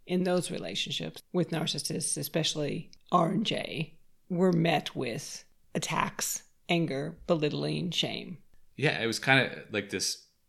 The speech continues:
Speaker 2: self-fulfilling pro-, prophecy or something. Like, I, I,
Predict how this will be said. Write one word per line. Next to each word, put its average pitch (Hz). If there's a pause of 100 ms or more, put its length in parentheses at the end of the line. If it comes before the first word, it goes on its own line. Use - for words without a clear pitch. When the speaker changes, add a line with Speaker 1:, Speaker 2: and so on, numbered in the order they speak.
Speaker 2:
self-fulfilling 104
pro-, 87
prophecy 85
or 80
something. 85
Like, 82
I, 98 (100)
I, 104